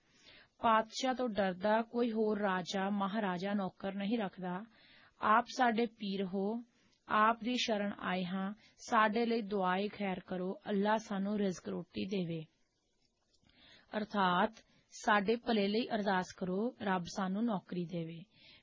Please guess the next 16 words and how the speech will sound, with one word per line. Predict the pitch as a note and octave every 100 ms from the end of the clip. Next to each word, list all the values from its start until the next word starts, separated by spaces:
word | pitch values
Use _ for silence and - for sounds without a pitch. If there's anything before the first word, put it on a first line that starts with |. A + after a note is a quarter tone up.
| _
ਫਿਰ | A#3+ B3 B3+
ਆਪ | G#3+ G#3 G#3+ -
ਉਂਝ | A3+ A3+ A#3
ਵੀ | C4
ਸਰਦੇ | C4 A3+ F#3+ F3 G#3
ਪੁੱਜਦੇ | A3 F#3+ F#3+
ਵਾਲੇ | F#3+ F3+ F3 F3
ਹੋ, | G3 G3+ A#3 - - _ _
ਕਿਤੇ | B3 - C4+
ਕੋਈ | C4 A#3 G#3+
ਥਾਂ | G#3+ A3 G#3+
ਲੱਭੋ | G3+ F3+ G#3
ਤੇ | G#3+ B3+
ਨੌਕਰੀ | A3 - F#3
ਕਰਾ | F3+ F#3+ F3 E3+
ਦਿਓ। | E3+ D#3+